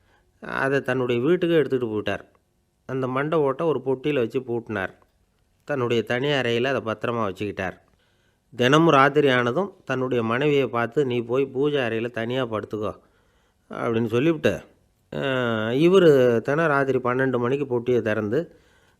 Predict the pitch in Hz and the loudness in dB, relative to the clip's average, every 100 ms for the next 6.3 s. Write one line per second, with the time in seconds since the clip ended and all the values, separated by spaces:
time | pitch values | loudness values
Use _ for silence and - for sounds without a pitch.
0 | - - 131 123 120 113 110 107 120 117 | -16 -8 -4 -2 0 0 0 2 0 2
1 | 117 95 - _ _ _ _ _ - 127 | 0 -2 -10 _ _ _ _ _ -8 -2
2 | 143 175 160 151 170 160 135 131 143 151 | 2 6 6 6 6 4 4 4 4 6
3 | 135 127 123 117 120 160 156 180 196 156 | 4 2 2 2 2 2 0 0 0 0
4 | 143 139 127 135 139 - 139 131 135 151 | 0 -2 0 0 0 2 2 2 0 -2
5 | 127 147 147 117 - 156 117 110 104 110 | -2 -2 -4 -4 -4 -2 -2 -2 -2 0
6 | 123 104 87 | 0 -2 -4